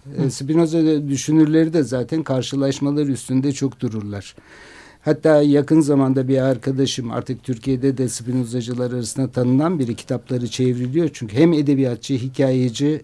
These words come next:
Speaker 1: hem felsefeci olan Diego Tatia'nın son kitabı mesela karşılaşmalar üzerine bir kitaptır. Spinoza ve karşılaşmalar. Ama Spinoza ile birlikte dolaştığında ister istemez edebiyatçılarla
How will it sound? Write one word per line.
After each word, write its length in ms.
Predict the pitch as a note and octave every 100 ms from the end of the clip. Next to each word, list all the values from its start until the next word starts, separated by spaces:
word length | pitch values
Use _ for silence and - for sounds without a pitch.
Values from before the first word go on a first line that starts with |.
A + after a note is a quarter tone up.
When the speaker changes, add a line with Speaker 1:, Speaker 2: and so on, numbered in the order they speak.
| -
Speaker 1:
hem 180 | D3+
felsefeci 680 | C#3 C3 B2 - B2 C3 C#3+
olan 380 | C3 A#2+ D#3 D#3+
Diego 420 | C#3 C#3 C3+ C3
Tatia'nın 540 | B2+ B2+ - C#3 D#3+
son 320 | F3+ - D3+ D#3
kitabı 400 | - A2 A2 A#2
mesela 360 | A#2 - E3+ G#3
karşılaşmalar 840 | C#3+ C3+ D3+ D3+ D3 D#3 D#3+ D#3+
üzerine 440 | C#3+ A#2 A2 A2
bir 80 | G#2+
kitaptır. 500 | - - G#2 - - - - - - -
Spinoza 540 | - B2 D3 E3 D#3 B2 - C3+
ve 120 | B2+
karşılaşmalar. 920 | - A#2+ G#2 A#2+ G#2+ G#2 - A2 -
Ama 200 | C3+ D3
Spinoza 480 | C#3 C3+ D3+ E3+ F#3+
ile 220 | E3+ D#3
birlikte 460 | C#3 C#3+ C#3 D3+ C#3+
dolaştığında 920 | D3 D3 C#3+ C3+ - D3+ D3+ D#3+ G#3
ister 400 | G#3 C#3 - F3
istemez 420 | D#3 - D3+ G3
edebiyatçılarla 1040 | D#3+ D3 D3 D3+ D3 D#3 D#3 D#3 C#3+ A2+